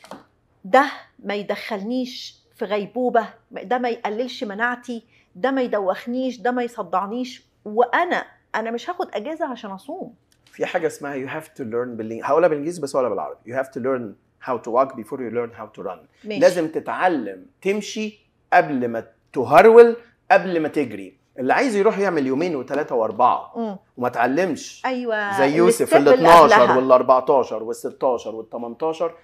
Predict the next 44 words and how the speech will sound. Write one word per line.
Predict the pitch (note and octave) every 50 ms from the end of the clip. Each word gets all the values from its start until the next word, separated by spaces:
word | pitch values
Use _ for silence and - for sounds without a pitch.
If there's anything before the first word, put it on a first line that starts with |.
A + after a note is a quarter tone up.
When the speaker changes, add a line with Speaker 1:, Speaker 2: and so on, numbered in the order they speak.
| _ _ _ _ -
Speaker 2:
أنا | G#3+ C4 C4+
شايف | B3 - A#3 G#3 D#3+ - - G3
أروع | A3 A3+ G3+ F3
صيام | E3+ - - G#3 G#3+ A3 G#3+ _ _ _ _ _ -
مشهور | D#3+ E3 E3+ F3 F#3 F3+ F3+ - F#3+ G#3 F#3+
جدًا | E3+ G3 F3 F3+ F3+
في | F3+
العالم | F3 E3+ F#3+ G3
كله | F#3 - G#3 G3
ستاشر | E3+ - D3+ - - E3 D#3 D#3+ D3 B2
والتمانية. | G#2+ - - F#2+ F#2 F2 D#2+ _ _ _ _ _
Speaker 1:
ستاشر | - B3 B3 - A#3+ - B3 A#3
تمانية. | - G3 E3 - - - G#3 - _ _
Speaker 2:
ستاشر | _ - G#3 G#3 - G#3+ G#3 - D#3
تمانية. | - C#3+ A#2 G#2 G2+ G2+ F#2
Speaker 1:
بس | A3+ A#3+ - A#3+
ما | A#3+
يبتديش | A#3+ A#3+ - A3+ A#3 D#4 E4 A#3
بيه | A3+ C#4 C#4
برضو | C#4 C4 A#3+ F#3 F3+ -
لو | - F3+
حد | F#3 - C4 A3+ A#3
لسه | A#3 B3 B3 -
ما | A#3
ابتداش | G3+ - G3+ G3+ A#3+
صيام | - - - A3+ A3+
خالص. | - - G3 F#3 E3 D#3 D#3 - - - -
Speaker 2:
هو | G#3+ C4 C4 A#3+
actually | A3 C4+ C4+ - A#3+ A3
ستاشر | G#3 - G3+ - B3+ B3 B3+ A3
تمانية | - A3 A3 A#3 A3+ A3 G#3+
بعد | G3+ G#3+ G#3 F#3+
أسبوع | F3 D#3+ D#3+ G3 G#3
هيبقى | F3+ F3 E3 D#3 D#3+
الناس | D#3 E3 E3+ -
كلها | - C#3 D3 C#3+
بتعرف | - C#3+ C3 A#2 -
تعمله، | - A2+ G2+ G#2 G2 F#2 G#2
سهل. | - D3+ - - - - _ _ _ _ _ _ -
Speaker 1:
آه. | G3 F#3 F#3 F#3
Speaker 2:
لأن | G#3+ A#3 A3+ A3+
إحنا | G#3 G#3 G3+
قلنا | F3+ - F#3+ G3+ F#3 D3+
أربعة | C3 B2 C3 D#3+ E3+ F3 E3 E3 E3+ - _